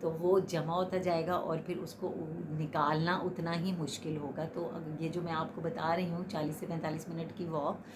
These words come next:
इसका ये है कि doctors के according मैं आपको बता रही हूँ कि बीसवें मिनट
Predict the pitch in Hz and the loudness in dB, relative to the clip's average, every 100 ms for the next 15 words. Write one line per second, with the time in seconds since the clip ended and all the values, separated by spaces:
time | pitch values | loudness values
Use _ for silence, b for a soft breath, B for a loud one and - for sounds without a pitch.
0 | B B - 175 - - 202 190 196 208 | B B -4 -4 0 2 4 6 6 4
1 | 202 220 220 B B - 156 165 151 - | 4 4 2 B B -8 2 4 4 2
2 | 190 185 185 165 151 151 156 151 147 156 | 2 2 2 4 4 2 -2 0 2 2
3 | 160 147 - 160 160 156 156 160 170 170 | 2 -2 -4 -4 -2 2 2 2 0 0
4 | 190 190 196 151 185 190 - 202 214 190 | 0 0 -4 0 2 2 0 0 2 2
5 | 165 165 | 2 0